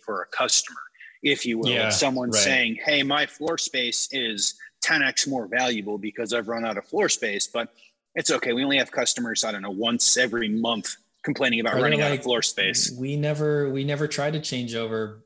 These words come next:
Speaker 2: that fast before. No one ever asked us to." <laughs> Like,
Speaker 1: Yeah.
Speaker 2: "Well, what would it mean if you could? You know, like, what could you do in
Speaker 1: Yep.
Speaker 2: terms of your, you know, your run sizes could be, you know, minuscule, microscopic,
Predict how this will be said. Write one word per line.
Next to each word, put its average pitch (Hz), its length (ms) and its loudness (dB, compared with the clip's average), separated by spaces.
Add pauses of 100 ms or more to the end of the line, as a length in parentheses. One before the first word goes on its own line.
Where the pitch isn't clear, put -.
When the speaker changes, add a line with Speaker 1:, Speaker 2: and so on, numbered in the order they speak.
Speaker 2:
that 104 220 0
fast 101 380 -2
before. 101 420 -4
No 107 120 -4
one 113 100 0
ever 117 160 -2
asked 127 280 0
us - 140 2
to." - 180 -4
<laughs> 170 520 2
Like, 160 80 0
Speaker 1:
Yeah. 110 140 4
Speaker 2:
"Well, 139 160 2
what 139 160 0
would 139 140 2
it 127 80 0
mean 131 180 2
if 127 160 -2
you 113 80 -2
could? 98 460 -4
You 110 100 -4
know, 104 140 -4
like, 101 160 -2
what 110 140 -4
could 113 140 -6
you 107 80 -2
do 113 120 -2
in 143 60 4
Speaker 1:
Yep. 147 100 4
Speaker 2:
terms 104 280 -2
of 101 80 -2
your, 101 300 -2
you 104 80 -4
know, 101 220 -4
your 104 140 -4
run 104 200 -2
sizes - 540 -4
could 98 180 -10
be, 95 260 -6 (320)
you 98 140 -8
know, 95 180 -8 (520)
minuscule, 110 560 0
microscopic, 110 800 -2